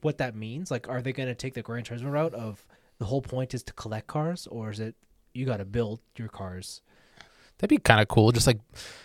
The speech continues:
Speaker 2: you could do all the crazy mods that, like, people do where they put, like, a fucking
Speaker 1: Yeah.
Speaker 2: straight six in, like, a s-,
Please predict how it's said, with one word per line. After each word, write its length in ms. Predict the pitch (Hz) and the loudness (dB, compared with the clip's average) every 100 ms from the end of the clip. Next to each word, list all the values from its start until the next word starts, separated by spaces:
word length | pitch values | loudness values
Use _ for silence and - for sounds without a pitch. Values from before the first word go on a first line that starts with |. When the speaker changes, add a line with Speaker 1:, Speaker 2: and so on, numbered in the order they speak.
| - | 2
Speaker 2:
you 80 | 135 | 8
could 160 | 170 135 | 10 12
do 160 | 175 | 12
all 160 | 143 156 | 12 12
the 120 | 151 | 12
crazy 440 | - 135 139 131 120 | 10 12 12 10 8
mods 320 | 110 113 110 | 10 10 10
that, 120 | 110 | 8
like, 160 | 107 - | 6 4
people 280 | 110 - 107 | 4 6 8
do 240 | 107 98 | 8 8
where 100 | 104 | 8
they 80 | 104 | 8
put, 180 | 117 107 | 8 6
like, 140 | 107 | 4
a 40 | 101 | 4
fucking 440 | 104 104 101 101 | 4 2 0 0
Speaker 1:
Yeah. 160 | 233 320 | 4 6
Speaker 2:
straight 400 | 330 120 107 - | 6 8 6 6
six 380 | - 101 - 104 | 6 6 6 4
in, 80 | |
like, 160 | 98 95 | 4 4
a 20 | |
s-, 280 | 101 - | 4 4